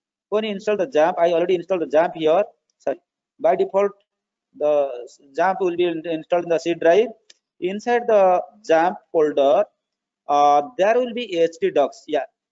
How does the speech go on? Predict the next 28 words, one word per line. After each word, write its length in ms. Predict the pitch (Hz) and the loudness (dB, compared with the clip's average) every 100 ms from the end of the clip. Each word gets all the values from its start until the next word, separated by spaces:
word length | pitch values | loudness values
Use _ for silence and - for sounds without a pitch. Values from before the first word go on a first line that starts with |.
| _ 151 | _ -8
this 180 | 233 - | -8 -4
folder, 320 | 165 160 175 | 0 2 2
that 180 | 165 170 | 0 -2
is 120 | 220 202 | -2 -2
just 240 | 220 220 | -2 0
like 140 | 208 175 | 0 2
the 100 | 156 | 0
root 200 | 175 170 | 0 2
directory, 520 | 170 151 170 214 254 _ _ - | 2 0 -2 -4 -4 _ _ -4
and 180 | 175 160 | -4 -4
whatever 340 | 165 - 233 254 | -8 -4 -2 -2
the 100 | 170 - | -4 -4
files 320 | 160 202 220 190 | -2 -2 -4 -4
you 120 | 175 | 0
want 180 | 175 185 | 0 -2
to 60 | |
put 220 | - 170 | -10 -6
it 120 | 190 135 | -4 0
there, 260 | 147 190 - _ _ - | 4 4 0 _ _ -4
those 220 | 202 220 - | -4 -4 0
files 280 | 170 196 185 | 0 0 -2
must 180 | 160 185 | -4 0
be 60 | |
available 380 | 165 151 156 165 | 0 0 -2 -4
here. 260 | 165 220 139 _ _ _ - | 0 0 0 _ _ _ -4
Okay, 180 | 269 302 _ _ _ _ | -2 -4 _ _ _ _
so 240 | - 208 | -2 0
now 360 | 202 185 175 | 2 2 2